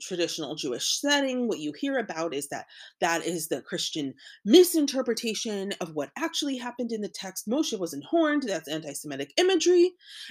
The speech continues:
and instead Moshe had light coming out of his face, which, as we'll see in a moment, is reflective of the traditional Jewish interpretation, but actually the literal translation is much less clear.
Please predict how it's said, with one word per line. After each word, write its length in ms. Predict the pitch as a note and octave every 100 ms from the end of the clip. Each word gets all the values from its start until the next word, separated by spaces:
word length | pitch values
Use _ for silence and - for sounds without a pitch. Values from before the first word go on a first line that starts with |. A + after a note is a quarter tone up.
| -
and 100 | A#3+
instead 400 | A#3 A3+ B3+ A#3
Moshe 280 | A3 G3+ G3+
had 220 | F3 D#3
light 220 | D3+ -
coming 220 | E3+ D3+ D3
out 80 |
of 80 | C#3+
his 220 | - - -
face, 400 | - - - - _ _ _ - - - -
which, 480 | A3 C#4+ G#3 - -
as 160 | F#3
we'll 120 | F3 D#3
see 180 | D#3+
in 60 | D3
a 40 |
moment, 400 | C#3 - E3 D#4+ -
is 140 | C4+
reflective 500 | C#4 C#4+ F#4+ G4+ D4+
of 140 | B3+ A3+
the 100 | A3+
traditional 440 | - A3+ A#3 G#3
Jewish 260 | F3+ E3 F3+
interpretation, 640 | F3 D#3+ D#3+ D#4 D#4+ G#3+ G3+
but 120 | A3 -
actually 420 | F#4 A4 F4 C4
the 240 | G3+ G3 G#3+
literal 400 | D#4+ A4 G4 D#4+
translation 680 | - G3+ F3+ C#3+ E3+ - G#4+ A#4 _ _ _ _ - - - _ -
is 200 | A3+ F#3
much 360 | G#3 G3 - - -
less 360 | D#3+ D3+ - -
clear. 400 | - A2 -